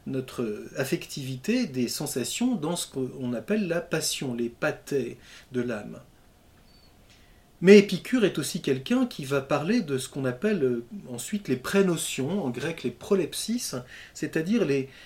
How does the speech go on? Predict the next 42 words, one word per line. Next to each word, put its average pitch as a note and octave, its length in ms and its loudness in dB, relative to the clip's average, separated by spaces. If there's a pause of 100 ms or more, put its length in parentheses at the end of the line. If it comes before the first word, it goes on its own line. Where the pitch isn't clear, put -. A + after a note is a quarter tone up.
(160)
les C3 80 -4
conceptions G3 640 0
que F3+ 100 -2
nous D#3 120 0
pouvons F3 320 -2
avoir E3 440 0
et - 60 -6
qui C3+ 100 -10
sont D#3 220 -6
tirées E3 340 -2
principalement D3 800 -4
de, B2+ 260 0 (380)
de B2 100 0
réflexions, D#3 720 -2
voire C#3+ 340 -2
de, A#2+ 200 0 (340)
d'une C3+ 120 -4
certaine D3+ 320 -4
façon F3 340 -2
de C3+ 80 -2
vivre, E3+ 420 -6 (440)
euh, - 300 -8
qui - 140 -6
vont G3 140 4
nous E3 220 4
aider D#3 220 2
en E3+ 80 2
fait G#3+ 220 -2
à C3 80 4
vivre. A#2+ 480 -4 (520)
Donc D3 220 -8
nous D#3 120 2
avons E3+ 180 4
certaines D#3+ 340 -2
conceptions G3+ 560 2
communes G3+ 460 4
qui - 180 -6
nous D3 100 -2
permettent D#3 320 -2
aussi E3 260 -4
de E3+ 180 2
reconnaître E3+ 800 0